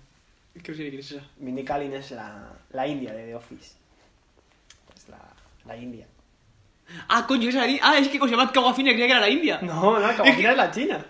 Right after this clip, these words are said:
Speaker 1: ¡Ah, es la china!
Speaker 2: Claro.
Speaker 1: Ah, vale, bueno, no, entonces, entonces la india.
Speaker 2: Ah, vale,
Speaker 1: La india,
Speaker 2: vale,
Speaker 1: la india.
Speaker 2: vale.
Speaker 1: Es que, <laughs> joder, tío, eso sí que ha sido racista. Por el nombre ese raro, digo, esa es
Speaker 2: Pues
Speaker 1: la
Speaker 2: entonces
Speaker 1: india.
Speaker 2: era la india.
Speaker 1: <laughs> Esa es la india.
Speaker 2: Bueno,
Speaker 1: Ah, pues, pues no,
Speaker 2: no,
Speaker 1: no.
Speaker 2: Mindy Kaling.
Speaker 1: Mindy, Mindy Kaling.
Speaker 2: Mindy
Speaker 1: Claro,
Speaker 2: Kaling.
Speaker 1: es que cuando he hecho lo de Office me he reído, digo, vale, Mindy Kaling, digo, pues era la india.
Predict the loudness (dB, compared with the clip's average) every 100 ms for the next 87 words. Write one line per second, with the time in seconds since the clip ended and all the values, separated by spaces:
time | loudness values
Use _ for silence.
0 | -20 _ 4 10 10 10 6 6 6 4
1 | 0 2 4 6 6 6 4 2 0 -2
2 | -2 -2 -2 -4 -6 -6 -6 -8 -6 -6
3 | -8 -10 -8 -6 -6 -6 -4 -4 -4 -6
4 | -8 -8 0 2 2 -2 0 0 0 2
5 | 2 2 0 -4 -2 -2 -2 -4 -6 -6
6 | -2 2 2 0 2 2 4 2 2 2
7 | 2 2 2 0 -2 -12 -4 -2 2 4
8 | 6 6 4 6 4 4 0 0 0 2
9 | 2 0 -4 -4 -8 -12 -18 -2 4 4
10 | 4 0 -2 -4 -2 -2 0 0 0 -2
11 | -6 -8 -4 -4 -4 -6 -6 -6 -4 2
12 | 2 2 -2 -2 -2 -4 -2 0 0 0
13 | -4 -4 -2 -2 -2 -4 -6 -8 -8 -6
14 | -8 -8 -12 -10 -4 -4 -4 -8